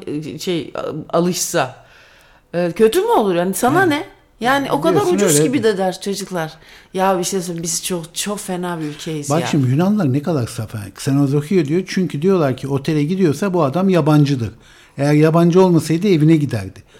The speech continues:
Speaker 2: Ama biz biliyoruz ki şehirlerde, o şehirde yaşamasına rağmen birçok çift otellere gidiyorlar.
Speaker 1: Aa.
Speaker 2: E tabii.
Speaker 1: Birçok çift.
Speaker 2: E tabii.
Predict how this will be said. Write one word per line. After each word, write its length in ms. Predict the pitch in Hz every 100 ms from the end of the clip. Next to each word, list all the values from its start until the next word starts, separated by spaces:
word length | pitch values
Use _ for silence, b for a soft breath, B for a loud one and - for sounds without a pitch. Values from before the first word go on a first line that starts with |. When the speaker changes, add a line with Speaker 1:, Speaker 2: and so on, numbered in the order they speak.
| b
Speaker 2:
Ama 260 | 131 160 151
biz 240 | 170 170
biliyoruz 380 | 170 202 165 -
ki 100 | 123
şehirlerde, 760 | - 139 135 131 117 110 170 - B B -
o 100 | 170
şehirde 380 | 196 160 143
yaşamasına 680 | 143 139 135 143 135 151 151
rağmen 340 | 123 117 175 - B B B 190
birçok 360 | 190 180 -
çift 240 | - 214 185
otellere 480 | 147 160 156 170
gidiyorlar. 480 | 208 208 226 180 120 160
Speaker 1:
Aa. 280 | - 156 151 - _ -
Speaker 2:
E 40 |
tabii. 380 | 104 139 160 190 - 170
Speaker 1:
Birçok 380 | 170 196 165
çift. 480 | - 156 - - -
Speaker 2:
E 40 | 110
tabii. 420 | - 165 170